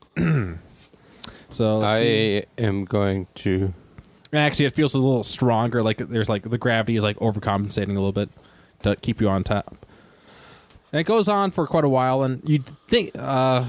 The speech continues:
Speaker 1: it seems like it's going straight down. You don't know. It seems pretty closely to, uh, straight down. It's rather dark in here, except for the glowing from the runes.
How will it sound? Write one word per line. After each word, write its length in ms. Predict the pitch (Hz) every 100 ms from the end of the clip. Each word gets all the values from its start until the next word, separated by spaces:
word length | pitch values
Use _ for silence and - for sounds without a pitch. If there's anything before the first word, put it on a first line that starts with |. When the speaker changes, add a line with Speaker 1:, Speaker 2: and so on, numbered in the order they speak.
| 113 127 135 - - - - - - - - - - -
Speaker 1:
it 140 | 175
seems 200 | - 254 214
like 140 | 151
it's 120 | 135
going 180 | 131 110
straight 240 | - 90
down. 320 | - 85 87 87
You 120 | 113
don't 200 | 117 110
know. 340 | 107 110 - - - -
It 240 | 120 -
seems 280 | - 135 -
pretty 320 | - - 131
closely 440 | - 117 - 131
to, 240 | - - 127 - - - -
uh, 100 | 123
straight 280 | 117 127 123
down. 200 | 120 117
It's 160 | 117 139
rather 240 | 131 101
dark 540 | 107 107 104 - - - -
in 80 | 104
here, 320 | 95 90 95 - -
except 260 | 120 - 123
for 100 | 113
the 180 | 101 98
glowing 500 | 123 117 110 101 98
from 160 | 98
the 60 | 90
runes. 520 | 92 95 85 92 -